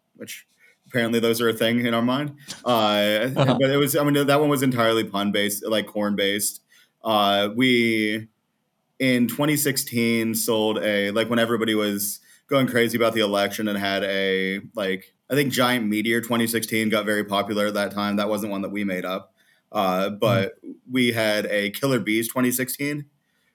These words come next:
Speaker 1: uh, sticker that we made just as an offshoot of that to see what we could do. Uh, and that was just literally full of every bee pun that I could possibly think of.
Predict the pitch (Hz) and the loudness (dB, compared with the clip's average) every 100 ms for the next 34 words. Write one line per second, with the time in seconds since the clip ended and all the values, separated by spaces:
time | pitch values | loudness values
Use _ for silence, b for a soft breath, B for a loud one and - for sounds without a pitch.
0 | _ 117 117 110 110 120 123 131 127 120 | _ -2 2 2 2 0 0 -2 0 0
1 | 120 120 120 120 117 117 113 104 101 101 | 2 2 2 0 0 0 0 0 0 -2
2 | 101 120 110 110 107 101 113 110 110 98 | -2 -2 0 0 -2 -4 -2 -2 -4 -2
3 | 107 110 110 110 b b b 110 104 107 | 0 0 -2 -6 b b b -2 0 0
4 | 113 120 123 117 107 - 113 - - _ | 2 2 2 0 -2 -2 -2 -2 -6 _
5 | _ 139 139 151 139 127 123 127 117 110 | _ -4 2 4 4 2 2 2 2 2
6 | 98 123 120 120 98 107 101 107 104 101 | 0 -2 0 0 0 -2 0 -2 -2 0
7 | 101 101 98 95 101 98 95 101 101 104 | -2 -2 -2 -2 -6 -6 -6 -4 -4 -6